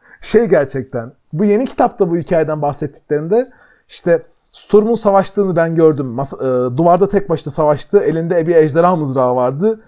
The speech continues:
Onunla öldü diyorlar bir anda. Hani çok küçük bir detay. Hani gerçekten biliyorum biraz hani ukalalık yapmaya giriyor ama bu kitabı siz yazdınız on beş yirmi yıl önce. Açıp bir tekrar bakamaz mıydınız ne, hani Sturm'un eline hangi silah vermiştik diye?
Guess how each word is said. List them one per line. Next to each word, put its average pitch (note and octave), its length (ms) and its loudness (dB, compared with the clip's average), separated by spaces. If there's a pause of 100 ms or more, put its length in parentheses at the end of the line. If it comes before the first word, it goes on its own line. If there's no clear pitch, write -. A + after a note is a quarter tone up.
(140)
Onunla E3 500 0
öldü G#2 220 -8
diyorlar A2 320 -4
bir A#2 60 -6
anda. C#3 360 -8 (220)
Hani F3 340 -6 (400)
çok - 260 -14
küçük - 320 -12
bir D#3 60 -8
detay. B2 440 -6
Hani D#3 220 -8
gerçekten A#3 560 0
biliyorum G#3 220 2
biraz G3 340 2
hani D#3 160 -8
ukalalık G3+ 560 2
yapmaya C#3 300 -6
giriyor C#3+ 300 -2
ama C3 260 -6 (200)
bu D4 80 0
kitabı F4 280 0
siz D#4 300 -4
yazdınız E3+ 500 0
on D#3+ 160 0
beş D#3 200 2
yirmi D#3 200 2
yıl D3 140 0
önce. C#3+ 240 -2
Açıp - 280 -4
bir C4+ 60 -4
tekrar B3 300 2
bakamaz G#3 460 0
mıydınız D3 380 -4
ne, D#3 80 0
hani C#3 380 -4
Sturm'un D#3+ 320 -2
eline D#3 180 0
hangi D3+ 260 -2
silah C#3 320 2
vermiştik B2+ 540 -4
diye? G#2 260 -4